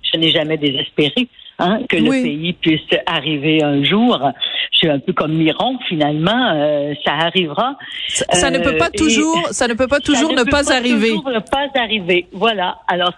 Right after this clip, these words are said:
Speaker 1: ça, c'est, euh, euh, Miron, Miron, Miron, pardon, qui, euh, qui le disait avec, euh, tellement de, de passion et de cœur. Euh, c'était étonnant de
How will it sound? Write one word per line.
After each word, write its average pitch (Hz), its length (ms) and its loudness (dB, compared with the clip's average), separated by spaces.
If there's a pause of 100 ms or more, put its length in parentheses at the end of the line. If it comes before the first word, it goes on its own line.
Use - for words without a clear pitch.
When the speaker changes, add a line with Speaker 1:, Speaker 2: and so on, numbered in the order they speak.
Speaker 1:
ça, 233 80 2 (140)
c'est, 185 240 2
euh, 170 100 2 (440)
euh, 185 440 0
Miron, 196 440 0 (100)
Miron, 202 320 0 (120)
Miron, 202 340 0
pardon, 190 300 -2
qui, 175 280 0
euh, 165 180 2
qui 160 200 -10
le 160 120 0
disait - 420 0
avec, 160 340 -2
euh, 151 120 2 (100)
tellement 165 320 -2
de, 160 220 0
de 151 60 4
passion 165 420 -4
et 170 80 0
de 147 120 0
cœur. 165 420 -2 (640)
Euh, 190 60 2 (100)
c'était 311 260 2
étonnant 233 440 0
de 202 120 2